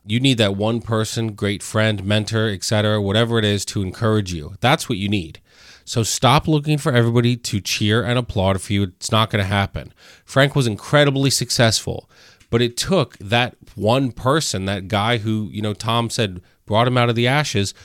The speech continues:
to start clapping for him. Maybe nobody would have. Maybe they would have been silent. And so as you build your business, you're gonna have so many people doubting you.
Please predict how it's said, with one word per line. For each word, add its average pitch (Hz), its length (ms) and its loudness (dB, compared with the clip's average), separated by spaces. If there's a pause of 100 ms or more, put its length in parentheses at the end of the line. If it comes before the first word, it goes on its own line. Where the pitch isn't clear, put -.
(140)
to 151 200 0
start 170 360 2
clapping 147 460 0
for - 120 -6
him. 90 260 -4
Maybe 127 280 2
nobody 147 320 0
would 151 180 2
have. 104 180 0
Maybe 107 240 2
they 135 120 4
would 143 120 4
have 135 80 -2
been 135 120 0
silent. 127 540 2 (540)
And 120 140 -2
so 143 400 2
as 170 320 0
you 151 240 -2 (180)
build 139 240 0
your 120 120 0
business, 123 520 0
you're 135 120 -4
gonna 135 140 -2
have 113 180 -2
so 123 200 0
many 120 180 2
people 110 300 -2
doubting 104 460 0
you. 101 220 0